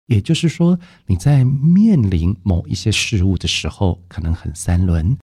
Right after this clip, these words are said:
可能在面临其他事物的时候，可能很六轮。这个时候呢，你就要用一种同时存在的一种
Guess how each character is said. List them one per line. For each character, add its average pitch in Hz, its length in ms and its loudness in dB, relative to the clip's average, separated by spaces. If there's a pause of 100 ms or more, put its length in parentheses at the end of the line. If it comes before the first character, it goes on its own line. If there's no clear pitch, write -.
(160)
可 95 100 -2
能 95 120 2
在 131 140 0
面 175 500 4
临 87 180 0
其 - 200 -6
他 104 160 -2
事 101 260 -2
物 107 120 -2
的 87 100 -6
时 - 200 -6
候， 85 260 -2
可 - 120 -14
能 78 100 -4
很 76 240 -14
六 85 160 -4
轮。 123 260 -10 (400)
这 127 100 -4
个 95 100 -6
时 - 160 -4
候 98 220 -2
呢， 87 220 0 (200)
你 87 100 -4
就 95 200 -4
要 90 240 -2
用 95 180 -2
一 107 100 -2
种 85 300 -4 (280)
同 90 480 -2
时 85 380 -2
存 87 320 -6
在 139 300 0
的 92 220 -4 (100)
一 - 80 -4
种 - 280 -4